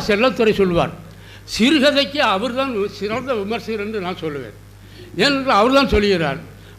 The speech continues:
"பாவப்பட்டவர்களுக்காக படைப்பாளிகள் இருக்கிறார்கள். அவர்கள் எழுதுவதன் மூலமாக ஆட்சியில் அதிகாரத்தில் இருப்பவர்களுக்கு அந்த கதையோ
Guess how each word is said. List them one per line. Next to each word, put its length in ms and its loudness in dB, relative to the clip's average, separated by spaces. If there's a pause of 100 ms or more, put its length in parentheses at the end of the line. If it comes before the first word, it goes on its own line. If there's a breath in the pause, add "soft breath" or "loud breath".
(140)
"பாவப்பட்டவர்களுக்காக 1300 2
படைப்பாளிகள் 580 -2
இருக்கிறார்கள். 880 -6 (460 loud breath)
அவர்கள் 540 0
எழுதுவதன் 600 -2
மூலமாக 580 -4
ஆட்சியில் 680 -4
அதிகாரத்தில் 600 -4
இருப்பவர்களுக்கு 800 -4 (280 loud breath)
அந்த 280 0
கதையோ 640 -2